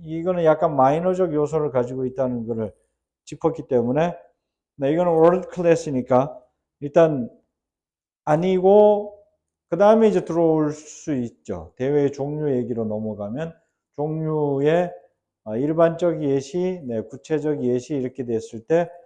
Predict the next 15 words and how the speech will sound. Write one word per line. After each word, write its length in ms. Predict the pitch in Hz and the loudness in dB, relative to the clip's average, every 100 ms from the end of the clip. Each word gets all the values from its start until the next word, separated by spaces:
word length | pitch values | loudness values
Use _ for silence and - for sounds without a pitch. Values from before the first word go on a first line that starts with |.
| _ _ | _ _
구체적 480 | 143 143 170 165 151 | -12 -2 0 0 -2
예시로 460 | 135 131 131 123 113 | -2 -2 -4 -6 -6
지금, 440 | - 104 107 147 - - | -8 -8 -8 -10 -16 -16
예, 220 | 101 92 80 _ _ _ _ _ | -12 -12 -14 _ _ _ _ _
두 180 | 156 160 | -8 2
개가 360 | 165 156 170 | 4 4 4
이제 380 | 143 113 104 90 - - | 2 0 -2 -2 -10 -8
포진을 380 | 156 147 113 120 | -6 -4 -4 -4
했습니다. 500 | - 107 87 85 - | -8 -12 -14 -16 -8
그러면 280 | 170 175 170 | -4 -2 2
이제 260 | 165 131 - - _ _ _ - | 4 4 0 -16 _ _ _ 0
얘가 240 | 170 185 214 | 4 8 8
먼저냐? 640 | 214 202 185 202 214 214 - _ _ _ _ 127 | 6 4 4 4 4 0 -10 _ _ _ _ -4
예, 200 | 110 117 | -4 -4
이 280 | 185 196 | -6 -6